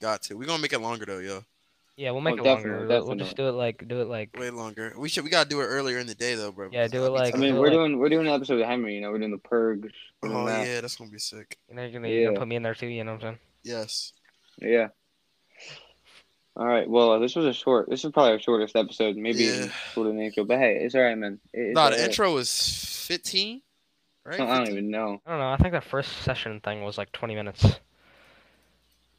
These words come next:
Speaker 3: Yeah,
Speaker 1: This,
Speaker 3: maybe.
Speaker 1: this is, this is a little over twenty minutes.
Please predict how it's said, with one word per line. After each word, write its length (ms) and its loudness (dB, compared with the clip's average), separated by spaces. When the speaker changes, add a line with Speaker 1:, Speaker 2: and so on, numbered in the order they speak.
Speaker 3:
Yeah, 280 4
Speaker 1:
This, 80 2
Speaker 3:
maybe. 120 2
Speaker 1:
this 200 2
is, 120 -8
this 200 -2
is 80 -8
a 60 -2
little 260 0
over 240 -2
twenty 220 -10
minutes. 500 -10